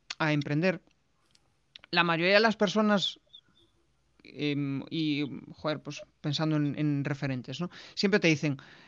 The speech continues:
em, No escuches, mm, los medios de comunicación, las noticias, porque al final, pues, son trem-, em, tremendistas, ¿no? No es la, la re-, la realidad. Tú miras a tu lado y n-, tampoco están sucediendo tantas cosas como,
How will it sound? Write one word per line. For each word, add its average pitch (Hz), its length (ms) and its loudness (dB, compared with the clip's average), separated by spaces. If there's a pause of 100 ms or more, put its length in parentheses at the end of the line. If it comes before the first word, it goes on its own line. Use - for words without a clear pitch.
(200)
em, 143 840 0
No 180 240 4
escuches, 196 720 0 (720)
mm, 147 440 -4
los 147 180 0
medios 160 260 4
de 160 80 2
comunicación, 156 580 0
las 151 140 0
noticias, 147 500 0
porque 147 200 -8
al 135 40 -6
final, 147 300 -2
pues, 156 300 -6
son 165 300 -4
trem-, 147 300 -2
em, 143 360 -4
tremendistas, 151 880 2
¿no? 165 200 0
No 170 240 4
es 151 160 2
la, 151 180 4
la 151 140 0
re-, 135 300 -4
la 151 140 0
realidad. 139 440 2
Tú 160 120 0
miras 160 220 0
a 156 60 -4
tu 156 100 -4
lado 165 280 4
y 190 60 0
n-, 156 380 -4
tampoco 170 380 -2
están 165 320 2
sucediendo 165 440 2
tantas 151 380 0
cosas 165 360 -2
como, 147 240 -2